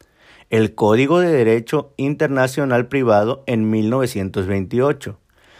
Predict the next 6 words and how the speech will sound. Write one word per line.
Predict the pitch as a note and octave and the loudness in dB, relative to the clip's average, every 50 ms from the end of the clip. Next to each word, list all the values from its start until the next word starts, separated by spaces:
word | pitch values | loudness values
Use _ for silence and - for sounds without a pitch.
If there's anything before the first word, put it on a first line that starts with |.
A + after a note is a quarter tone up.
| - _ _ _ | -20 _ _ _
la | - B2+ B2 B2+ B2 - | 0 2 2 2 2 2
Comisión | C#3+ C#3 C#3+ D#3 E3 E3 - - C3+ C3 C3+ C#3 C#3+ - - _ | 0 0 2 2 0 -4 -4 -2 0 0 2 0 -2 -4 -8 _
Interamericana | - C3+ C3+ C#3+ C3+ - C#3+ C#3+ C3+ B2 A2+ A2+ A#2+ C#3 C#3 C3 - B2 A#2 A#2+ B2+ B2+ | -4 -4 -2 -2 -2 0 0 0 2 0 0 0 0 -2 -4 -4 -4 -2 -2 0 -2 0
de | B2+ B2 | 0 0
Arbitraje | A2+ G#2 G2+ F#2+ - - G#2 G#2 G#2+ B2+ B2 | 0 -2 -4 -4 -4 -2 -2 -2 -2 -4 -6
Comercial | - - B2 B2 C3 B2+ B2+ - B2 G#2+ G#2 G#2+ A2 - | -6 -4 -2 -2 -2 -2 -2 0 2 2 2 2 0 -2